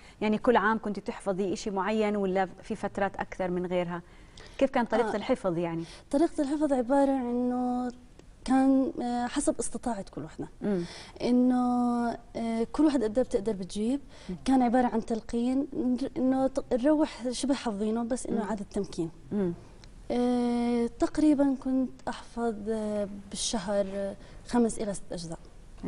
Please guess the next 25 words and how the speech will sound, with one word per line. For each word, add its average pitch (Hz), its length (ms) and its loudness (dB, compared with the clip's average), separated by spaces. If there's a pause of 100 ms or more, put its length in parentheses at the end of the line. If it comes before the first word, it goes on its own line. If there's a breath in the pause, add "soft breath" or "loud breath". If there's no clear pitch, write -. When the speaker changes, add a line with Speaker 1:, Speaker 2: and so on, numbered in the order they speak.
(180)
Speaker 1:
ما 202 140 -4
شاء - 260 -2
الله 180 180 -2
عليكي. 170 380 -4
Speaker 2:
مم. - 480 -14
Speaker 1:
طيب، 196 140 0
هل 240 120 2
أنت 247 160 0
بالصف 233 300 -4
الأول 202 360 0
ثانوي 208 380 0
علمي؟ 196 400 0 (240)
Speaker 2:
مم. 196 280 -2
Speaker 1:
شاطرة 240 320 0
بالمدرسة؟ 196 760 -2
Speaker 2:
الحمد 196 340 -6
لله. 190 340 -6
Speaker 1:
قديش 254 280 4
معدلك 185 500 0
العام 175 320 0
كان؟ 170 360 -4 (480 loud breath)
Speaker 2:
آه، 220 400 0
كان 240 280 4
ثمانية 226 240 2
وثمانين. 190 320 -4